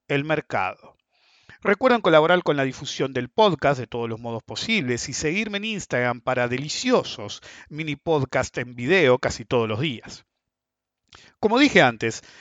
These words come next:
el hot money es considerado como la búsqueda institucional de maximización de retornos de cortísimo plazo. Pero hay otro uso para el término,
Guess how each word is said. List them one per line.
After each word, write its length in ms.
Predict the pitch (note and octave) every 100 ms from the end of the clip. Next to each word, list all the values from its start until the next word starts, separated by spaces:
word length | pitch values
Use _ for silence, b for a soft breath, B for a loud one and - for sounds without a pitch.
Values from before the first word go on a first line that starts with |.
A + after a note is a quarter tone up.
| B
el 140 | F3+ F3
hot 220 | A#3+ -
money 300 | E3+ D3 D3
es 80 | -
considerado 560 | D3+ - D#3 D#3+ D#3
como 300 | - C#3+ D3
la 100 | C#3
búsqueda 380 | D#3+ G#3 - F#3
institucional 1160 | D3+ - C#3 - C3+ - B2+ B2 F3 D#3 A#2 A2+
de 80 |
maximización 1000 | A#2 B2 - - C3 C3 C#3 - F3+ F#3
de 60 | E3+
retornos 640 | E3+ E3+ - E3 C#3+ D3+
de 80 | D3+
cortísimo 640 | - A#2 - C3+ - C3
plazo. 500 | A#2 D3 A#2 - - _ b b b b b b b
Pero 180 | F3+ A3
hay 140 | B3
otro 320 | B3+ - C#3+
uso 420 | A#2+ A2+ - G2+ - _ _ _ _ _ _ _ _ _
para 180 | A#2+ G#2+
el 120 | G#2
término, 680 | A2+ A2 - G#2 G2 -